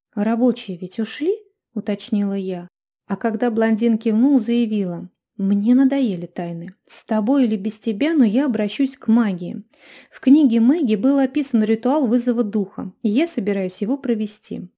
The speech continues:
«Да», — взмахнула рукой, когда Марстон нахмурился и собрался что-то сказать,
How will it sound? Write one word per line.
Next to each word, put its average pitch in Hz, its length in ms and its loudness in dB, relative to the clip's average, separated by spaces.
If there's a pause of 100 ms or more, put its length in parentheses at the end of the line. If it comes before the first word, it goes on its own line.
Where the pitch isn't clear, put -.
(120)
«Да», — 180 320 -2 (480)
взмахнула 190 720 -4
рукой, 233 320 -4
когда 196 320 -6
Марстон 214 460 -2
нахмурился 226 640 -2
и - 20 -10
собрался 226 540 -6
что-то 240 280 -6
сказать, 240 680 -6